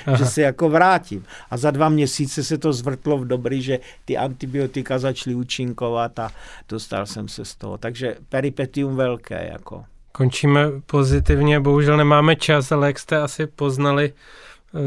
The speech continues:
Speaker 1: eh, se Zdeňkem by se dalo vyprávět dlouhé a dlouhé hodiny. Mě to
Speaker 2: Nesmíš
Speaker 1: vždycky
Speaker 2: mi tak složité otázky pokládat.
Speaker 1: No,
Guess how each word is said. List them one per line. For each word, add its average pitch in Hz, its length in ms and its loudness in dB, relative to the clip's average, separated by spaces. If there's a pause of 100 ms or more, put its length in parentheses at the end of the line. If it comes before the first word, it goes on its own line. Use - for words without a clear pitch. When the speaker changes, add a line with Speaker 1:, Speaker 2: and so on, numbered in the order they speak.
Speaker 1:
eh, - 40 0
se 135 120 4
Zdeňkem 139 420 4
by 139 60 2
se - 140 0 (100)
dalo 151 120 4
vyprávět 139 560 4
dlouhé 139 360 6
a - 20 6
dlouhé 139 340 4
hodiny. 135 320 4
Mě 131 120 6
to 143 60 0
Speaker 2:
Nesmíš 135 160 4
Speaker 1:
vždycky 156 180 0
Speaker 2:
mi 139 60 4
tak 170 180 -2
složité 160 560 2
otázky 180 440 2
pokládat. 175 500 -2
Speaker 1:
No, 147 300 4